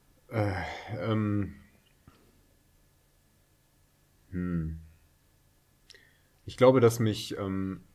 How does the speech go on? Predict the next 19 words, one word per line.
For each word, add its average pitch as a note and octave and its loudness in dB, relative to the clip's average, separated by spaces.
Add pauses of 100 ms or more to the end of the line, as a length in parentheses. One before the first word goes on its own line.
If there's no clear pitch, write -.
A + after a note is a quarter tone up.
(180)
Dark F#2+ 0
Souls A2+ 2
da G2+ 2
schon G2 -4
reizen G2 0
würde, B2 0 (480)
aber F#2+ 2 (180)
das - -6
wäre G#2 0
halt F2+ 0
so C#3+ -4
weit F#2+ -2
weg F#2+ -4
von F2 -4
dem, F#2+ 0
was E2+ -2
die A2 -2
da D#2+ 2
machen, D2 -4